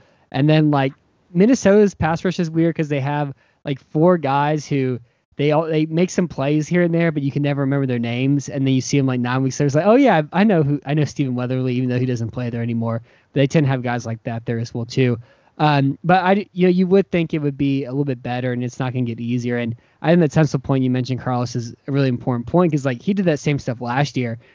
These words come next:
where he just lets go and Watson's running around all on his own. It's like you're paid, you know, eighteen million dollars a year now, and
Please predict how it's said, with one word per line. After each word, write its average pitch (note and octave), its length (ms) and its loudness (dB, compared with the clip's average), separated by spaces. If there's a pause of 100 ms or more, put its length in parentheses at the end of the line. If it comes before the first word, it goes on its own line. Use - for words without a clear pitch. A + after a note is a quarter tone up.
(100)
where D3 120 0
he D#3 80 6
just D3+ 240 0
lets D3+ 180 2
go C#3 420 2 (280)
and C#3 400 -2
Watson's C#3+ 480 0
running C3+ 220 -2
around C3 240 -2
all B2+ 180 -2
on B2 100 -2
his A#2+ 160 -6
own. B2 180 -2
It's A#2 140 -6
like B2 180 -6
you're C3+ 80 -4
paid, C3+ 460 0 (400)
you C#3+ 80 -2
know, C3+ 120 2
eighteen C#3+ 360 2
million B2+ 240 2
dollars A#2 560 -2
a C3 120 -6
year A#2+ 260 -2
now, A#2 320 0
and A2+ 240 -2